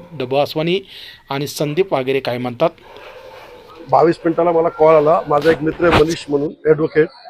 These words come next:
Speaker 2: त्यांनी म्हणलं, "डबू, असं तर घटना घडलेली आहे पीडब्ल्यूडीला, त्यांना आसवानी माझा चुलत भाऊ त्यांच्या समोर." तर मी, मी immediately कॉल केलं पीआय साहेबांना आणि माने साहेबांना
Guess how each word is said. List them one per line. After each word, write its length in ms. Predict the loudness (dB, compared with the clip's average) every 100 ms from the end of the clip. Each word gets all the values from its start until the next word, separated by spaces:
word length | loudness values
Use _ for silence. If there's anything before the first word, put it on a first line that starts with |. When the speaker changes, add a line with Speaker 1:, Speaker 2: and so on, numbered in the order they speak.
| -20 -6
Speaker 2:
त्यांनी 160 | 4 4
म्हणलं, 220 | 4 2
"डबू, 240 | 2 4
असं 200 | 2 2
तर 100 | -2
घटना 280 | -2 0 0
घडलेली 380 | 0 0 -2 2
आहे 80 | 2
पीडब्ल्यूडीला, 680 | 2 -2 0 0 0 0 -6
त्यांना 580 | _ -10 -4 0 2
आसवानी 280 | 0 0 2
माझा 140 | 2 2
चुलत 240 | -2 0
भाऊ 120 | 0
त्यांच्या 260 | -2 -2 0
समोर." 320 | 0 0 -2 -6 -20 _ _ _
तर 40 | 2
मी, 140 | 4
मी 220 | 6 6
immediately 380 | 6 4 2 0 2
कॉल 180 | 2 2
केलं 200 | 0 -2
पीआय 300 | 0 2 2
साहेबांना 340 | 0 0 -2
आणि 120 | -2
माने 240 | -2 -2 0
साहेबांना 400 | 0 -2 -2